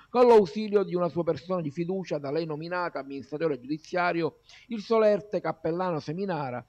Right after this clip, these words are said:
ha disposto il sequestro di tutta la discarica rumena, ma che i rumeni gli hanno risposto che può disporre quello che vuole, ma a casa sua, cioè in Italia.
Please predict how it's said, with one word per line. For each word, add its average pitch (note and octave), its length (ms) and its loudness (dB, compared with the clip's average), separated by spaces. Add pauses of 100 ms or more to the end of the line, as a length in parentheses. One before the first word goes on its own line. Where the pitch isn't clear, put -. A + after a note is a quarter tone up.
(100)
ha G3 140 2
disposto G#3+ 220 -2 (380)
il F#3 60 0
sequestro F#3+ 600 0
di E3 120 -6
tutta F3+ 300 -4
la E3 60 -2
discarica E3+ 480 -2
rumena, E3 440 -2
ma D#3 140 -4
che F#3+ 120 -2
i - 20 2
rumeni G3 500 0
gli F3 80 2
hanno F3 200 0
risposto F3+ 580 -2
che D3+ 100 -6
può - 160 0
disporre F3+ 720 0 (220)
quello A#3 200 8
che G#3+ 140 2
vuole, B2 520 -2
ma D#3+ 180 -2
a F3 60 -4
casa G3 280 2
sua, C3 420 -4
cioè E3 380 2
in C#3+ 160 -6
Italia. G#2 540 -8